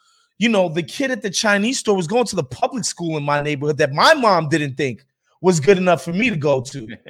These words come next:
Speaker 1: You understand? Like, I knew
Speaker 2: Right.
Speaker 1: what school he went to. Like, this guy was delivering food on a bike to the cribs in my neighborhood, right? So I never really made that distinction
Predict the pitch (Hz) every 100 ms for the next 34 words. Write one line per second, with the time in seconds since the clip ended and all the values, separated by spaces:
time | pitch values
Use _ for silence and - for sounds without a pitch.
0 | 101 - - - 185 277 285 - 277 302
1 | 233 208 202 226 240 269 277 254 - -
2 | 285 320 254 190 165 156 139 - 170 147
3 | 139 147 127 202 - 208 214 214 156 147
4 | 190 226 202 208 175 - 262 294 190 170
5 | 139 180 254 - _ _ _ _ - 220
6 | 180 - 269 240 190 175 165 165 160 147
7 | 147 131 180 180 226 240 311 269 233 247
8 | 202 180 202 214 165 180 160 - 147 -
9 | 247 285 - 135 113 104